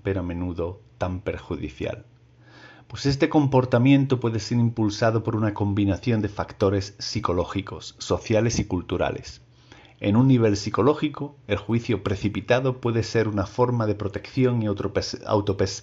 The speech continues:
preservación. Al formar rápidamente impresiones sobre los demás, podemos intentar evaluar rápidamente si representan una amenaza o un beneficio para nosotros.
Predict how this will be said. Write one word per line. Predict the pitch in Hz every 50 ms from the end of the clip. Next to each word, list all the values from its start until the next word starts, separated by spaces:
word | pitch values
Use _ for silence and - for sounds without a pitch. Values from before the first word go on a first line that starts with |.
| - -
preservación. | - 113 107 101 - - 101 92 92 85 - - - 131 127 107 - - - - - - - - - - - - - - - - - - -
Al | - 98 98
formar | 95 - - 98 98 95 110 117 127 123 127 120
rápidamente | 123 120 - 131 127 120 120 131 135 135 135 120
impresiones | 113 107 101 107 101 98 - - 127 123 117 107 92
sobre | - - 92 95 95
los | 98 113 127 127 107
demás, | 113 107 104 98 92 95 - - - -
podemos | - 101 107 110 120 117 - -
intentar | 131 131 123 117 117 104 101 98 95 - 107 107 104
evaluar | 98 98 95 92 92 95 95 92 98 - - -
rápidamente | - 104 - - 123 131 135 135 143 131 120 104 104 107 101 98 95 98 98 92
si | - - 110 101
representan | 107 101 92 - - - 117 117 113 107 - 87 85
una | 95 113 135 135 123 113 -
amenaza | - 117 101 95 95 92 101 95 92 - - 92 90 - - -
o | 95 98
un | 98 101 101 98
beneficio | 104 104 101 95 98 - - 90 - - - 90 90 90
para | - 87 85 85 85
nosotros. | 82 80 - - 110 101 95 - - - - -